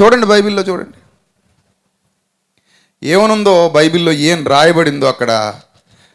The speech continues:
దేవుడు ఏం వ్రాయించాడో ఒక్కసారి చూస్తే, ప్రియమైన దేవుని పిల్లలారా,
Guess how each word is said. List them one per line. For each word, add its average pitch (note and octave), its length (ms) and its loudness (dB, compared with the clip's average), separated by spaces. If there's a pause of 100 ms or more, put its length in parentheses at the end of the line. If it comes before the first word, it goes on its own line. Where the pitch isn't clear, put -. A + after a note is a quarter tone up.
(140)
దేవుడు C#3+ 240 0
ఏం C#3 360 -4
వ్రాయించాడో C#3+ 800 0
ఒక్కసారి B2 560 -4
చూస్తే, A#2+ 340 -10
ప్రియమైన G#2 380 -12
దేవుని F#2+ 320 -14
పిల్లలారా, F2 500 -18